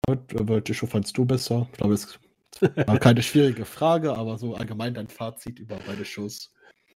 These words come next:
Speaker 2: Ja, äh, Butch Cup war einfach die etwas größere Show, auch vom Publikum her. Von, äh, du hattest zwei Heimspiele mit Maggot und Baby Allison. Ähm, du hattest zusätzlich noch eine Story, über die wir nicht geredet haben, die auch, auch nicht so ganz relevant ist. Dreißiger ist ja rausgeflogen, nachdem er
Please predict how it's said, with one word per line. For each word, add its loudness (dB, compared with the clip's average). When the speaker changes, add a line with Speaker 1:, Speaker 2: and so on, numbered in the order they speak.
Speaker 2:
Ja, 8
äh, 6
Butch 4
Cup 6
war 8
einfach 4
die 0
etwas 0
größere 4
Show, 6
auch 4
vom 0
Publikum 0
her. 6
Von, 0
äh, -2
du -2
hattest -4
zwei 4
Heimspiele 4
mit 0
Maggot 0
und -10
Baby -2
Allison. 0
Ähm, 4
du 8
hattest 4
zusätzlich 6
noch 6
eine 0
Story, 6
über 4
die 0
wir 8
nicht 0
geredet 4
haben, 6
die -2
auch, 2
auch 0
nicht -2
so -2
ganz 4
relevant 2
ist. -16
Dreißiger 4
ist 0
ja 2
rausgeflogen, 4
nachdem -2
er 0